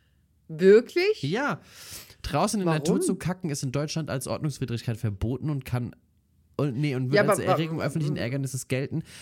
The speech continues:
Speaker 2: was mit hohem Bu-,
Speaker 1: Ja, aber
Speaker 2: Bu-,
Speaker 1: wenn's kein
Speaker 2: Bußgeld
Speaker 1: öffentliches Ärgernis gibt, weil's keiner sieht?
Speaker 2: Also, im absoluten Notfall im Wald
Speaker 1: Ja.
Speaker 2: gilt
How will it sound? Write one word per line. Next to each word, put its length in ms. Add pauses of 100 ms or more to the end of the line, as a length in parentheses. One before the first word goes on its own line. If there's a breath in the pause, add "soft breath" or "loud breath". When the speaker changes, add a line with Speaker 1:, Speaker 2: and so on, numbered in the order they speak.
(200 loud breath)
Speaker 2:
was 180
mit 140
hohem 220
Bu-, 220
Speaker 1:
Ja, 120
aber 120
Speaker 2:
Bu-, 60
Speaker 1:
wenn's 300
kein 220
Speaker 2:
Bußgeld 60
Speaker 1:
öffentliches 1120
Ärgernis 540
gibt, 440 (140)
weil's 260
keiner 260
sieht? 360 (1000)
Speaker 2:
Also, 480 (280)
im 160 (100)
absoluten 760
Notfall 720 (920)
im 240
Wald 360
Speaker 1:
Ja. 240
Speaker 2:
gilt 480